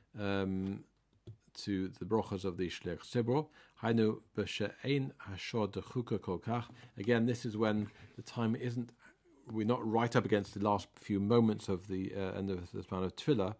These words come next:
Rak she yireim shema yavo zman. Um,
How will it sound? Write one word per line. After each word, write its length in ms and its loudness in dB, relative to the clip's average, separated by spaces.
Rak 240 2
she 260 2
yireim 840 2
shema 400 0
yavo 560 -2
zman. 300 -2
Um, 520 0